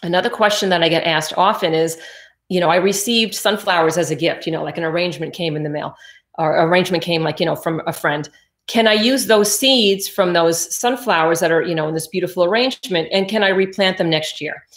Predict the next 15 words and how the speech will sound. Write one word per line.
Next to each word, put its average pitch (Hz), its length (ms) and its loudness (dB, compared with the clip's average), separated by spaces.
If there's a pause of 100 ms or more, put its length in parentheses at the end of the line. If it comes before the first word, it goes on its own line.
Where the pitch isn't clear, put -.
(140)
So 175 760 4
for 226 80 0
the 214 100 4
most 247 440 2
part, 202 200 4
the 185 140 -2
answer 175 240 -4
is 156 120 -6
no, 160 340 -4 (240)
because 180 420 0
those 220 340 2
seeds 220 380 -2
haven't 185 360 -2
matured 170 500 0
yet. 143 240 -6